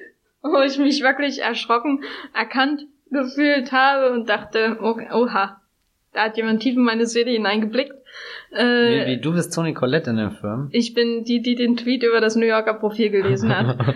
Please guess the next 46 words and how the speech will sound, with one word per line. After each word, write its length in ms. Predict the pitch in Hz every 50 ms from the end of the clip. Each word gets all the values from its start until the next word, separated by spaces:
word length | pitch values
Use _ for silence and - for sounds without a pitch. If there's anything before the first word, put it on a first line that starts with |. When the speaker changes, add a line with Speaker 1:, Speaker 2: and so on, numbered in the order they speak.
| - -
Speaker 2:
<laughs> 240 | - 262 - - 214
Ach 100 | 247 -
so, 100 | - -
Speaker 1:
Äh, 40 |
Speaker 2:
aber 160 | 185 170 156 156
nicht 180 | 160 180 180 180
das 120 | 160 151
New 120 | 160 147 135
Yorker 320 | 131 131 143 143 143 135
Profil. 200 | 131 131 - 254
Speaker 1:
Genau. 240 | 269 269 240 220 208 101
Speaker 2:
Ah, 300 | 104 113 117 117 117 117 110
I 40 | 107
see, 280 | - - 104 90 98
ja. 640 | 104 90 - 226 240 233 233 233 226 226 226 226 220
Speaker 1:
Äh, 40 | -
und 160 | - 240 262 262
zwar 360 | - - 262 262 269 262 254
Benoit 340 | 247 233 254 262 254 240 -
Blanc, 220 | - 208 226 226
gespielt 500 | 226 226 226 - 240 226 220 220 220 220 - _ _ _
von 440 | - - 202 208 208 208 202 208 - -
Daniel 360 | 190 208 214 226 233 233 220
Craig, 360 | 220 - - 240 269 277 277 -
der 100 | 233 226
dieses 500 | 226 233 233 240 233 220 - - - -
Jahr 420 | 220 196 196 208 208 208 214 220 - - - _ _ -
seinen 260 | - - 220 214 220
letzten, 680 | 220 220 220 220 220 - - 226 220 214 196 190 190 - - -
vermutlich 480 | - 214 214 214 214 214 214 208 208 -
letzten 320 | 208 214 214 - - 226
Auftritt 360 | - - 202 - - 220 214
als 180 | 196 196 190 -
Benoit, 480 | - 214 214 214 208 202 202 202 -
äh, 40 | -
als 400 | 202 196 185 - 190 196 - -
Benoit, 260 | - - 226 240 277
Speaker 2:
<laughs> 160 | 294 269 240 226
Als 420 | 240 240 247 254 262 - 294 -
Speaker 1:
als 100 | 262 349
Speaker 2:
Benoit 360 | 302 - 208 202 190 180 175 170
Bond. 140 | 175 269
Speaker 1:
James, 340 | 262 254 269 294 285 - - 214 180 165 - - - - - - _ - 220
als 240 | 233 240 233 - - 226
James 420 | 220 226 240 247 240 - - -
Bond 320 | - 233 254 294 330 349